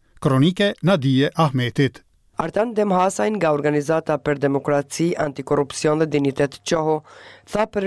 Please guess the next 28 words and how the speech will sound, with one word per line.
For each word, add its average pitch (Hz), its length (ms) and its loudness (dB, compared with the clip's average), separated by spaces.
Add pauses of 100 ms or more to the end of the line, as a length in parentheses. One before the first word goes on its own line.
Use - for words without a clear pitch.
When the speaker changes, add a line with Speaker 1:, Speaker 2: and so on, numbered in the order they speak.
Speaker 2:
Radio 202 300 0
Evropa 175 500 0
Lirë 185 240 0
se 160 80 -4
të 156 160 -2
gjitha 170 240 -2
partitë 160 480 -2
politike 151 560 0
të - 160 -4
koalicionit 143 720 -2
aktual 147 480 -4
qeveritar 139 640 -2 (560)
gjatë 180 320 -2
fushatës 196 460 -2
zgjedhore 175 420 2
kanë 160 240 -2
premtuar 160 640 0
reduktimin 151 640 0
e - 0 -
ministrive, 131 680 0 (500)
ndërkaq 147 560 -4
që - 160 -2
me 156 160 2
formimin 170 400 2
e 160 80 -14
qeverisë 156 640 -2
ka 160 160 -2
ndodhur 131 480 0